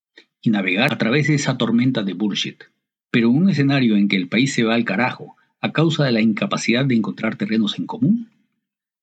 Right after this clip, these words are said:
también es vital facilitarle la vida informativa al otro y tratar de descubrir y establecer en común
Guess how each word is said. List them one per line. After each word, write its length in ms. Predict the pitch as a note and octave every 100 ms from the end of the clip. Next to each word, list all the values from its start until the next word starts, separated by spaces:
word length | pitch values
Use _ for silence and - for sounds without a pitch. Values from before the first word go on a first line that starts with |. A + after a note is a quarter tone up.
| _ _ _
también 440 | F2 E2+ A2 F3 G3+
es 80 |
vital 460 | D#3+ D3 B2+ E3+ C#4 _ _ _ _
facilitarle 640 | A#2 - A#2 A2+ D#3+ F3
la 140 | D3+ A#2+
vida 240 | D3 D3+
informativa 840 | D3+ C3+ A2+ G#2+ G2 D3+ C#3 C#3 -
al 160 | A2 C3+
otro 400 | G#3+ - - - _ _ _ _ _ _ _ - - -
y 100 | C#3
tratar 340 | A#2 G#2 D#3+
de 80 | F3+
descubrir 480 | E3 - A#2 D#3 D#3
y 80 |
establecer 500 | C3+ - G2 F#2+ C#3
en 80 | C#3
común 400 | C3+ G#2+ C3+ G3